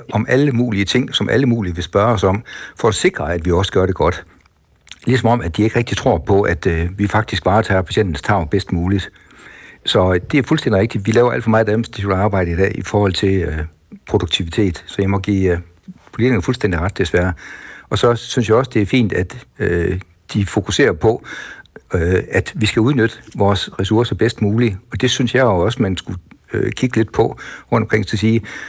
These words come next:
jamen, vi har oper-, operationslejre, der står tomme fra klokken femten til nul otte næste morgen, mange steder i, i landet. Hvorfor ikke begynde at tænke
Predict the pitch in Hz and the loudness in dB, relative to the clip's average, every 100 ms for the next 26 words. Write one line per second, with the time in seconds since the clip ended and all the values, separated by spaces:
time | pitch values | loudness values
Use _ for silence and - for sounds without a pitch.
0 | - 113 101 98 92 110 104 95 104 110 | -6 0 2 2 2 2 4 2 0 0
1 | 113 - - 98 - 151 113 - 101 117 | 0 -2 -2 0 2 2 2 2 2 2
2 | 95 104 101 113 127 120 101 104 101 - | 0 -2 0 2 0 0 -2 0 0 0
3 | 135 - 92 107 101 113 110 123 101 113 | 0 0 -4 0 2 4 4 2 0 -2
4 | - 92 104 120 - - _ 107 113 131 | -2 0 2 0 -4 -16 _ 2 2 2
5 | - 107 117 98 92 95 85 98 92 110 | 2 2 2 0 0 0 0 -2 0 2
6 | 117 80 - - - _ _ _ _ - | 0 -2 -10 -14 -20 _ _ _ _ -20
7 | - 110 110 135 120 120 127 - 127 | -4 0 2 2 2 2 2 2 0